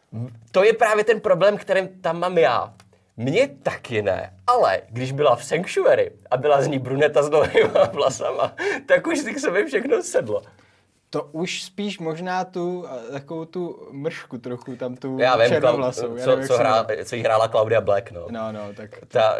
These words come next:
Speaker 1: v těch pozdějších sezónách, ano, ale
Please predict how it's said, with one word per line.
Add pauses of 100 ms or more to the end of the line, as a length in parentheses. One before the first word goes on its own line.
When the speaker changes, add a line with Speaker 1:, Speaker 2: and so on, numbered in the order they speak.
Speaker 1:
v
těch
pozdějších
sezónách,
ano,
ale